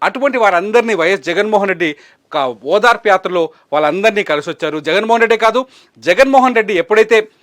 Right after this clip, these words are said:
జైలుకి వెళ్ళారో, సీబీఐ కేసుల తర్వాత ఎప్పుడైతే జైలుకి వెళ్ళారో, ఆ సందర్భంలో ఆ ఓదార్పు యాత్ర బ-, బాధ్యతని వైఎస్ షర్మిల తన భుజాన వేసుకున్నారు. "నేను జగనన్న వదిలిన బాణాన్ని" అంటూ ఆమె ప్రజలకు వెళ్ళారు,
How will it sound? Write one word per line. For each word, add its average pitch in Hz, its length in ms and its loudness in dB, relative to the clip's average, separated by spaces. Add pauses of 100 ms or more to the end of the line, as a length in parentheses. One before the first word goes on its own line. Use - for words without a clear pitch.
(320)
జైలుకి 226 480 0
వెళ్ళారో, 160 220 -2
సీబీఐ 220 360 -4
కేసుల 208 300 -4
తర్వాత 196 240 -2
ఎప్పుడైతే 170 360 -4
జైలుకి 190 360 -4
వెళ్ళారో, 180 240 2
ఆ 160 60 2
సందర్భంలో 185 680 -2 (400)
ఆ 165 260 2 (340)
ఓదార్పు 240 460 2
యాత్ర 214 320 0
బ-, 120 360 -8
బాధ్యతని 208 720 0 (240)
వైఎస్ 226 300 0
షర్మిల 202 260 0
తన 190 160 -2
భుజాన 151 380 0
వేసుకున్నారు. 175 560 -4 (320)
"నేను 175 160 -2
జగనన్న 202 480 0
వదిలిన 190 360 -2
బాణాన్ని" 185 520 0
అంటూ 170 220 -4
ఆమె 160 180 0
ప్రజలకు 160 480 -2
వెళ్ళారు, 160 400 0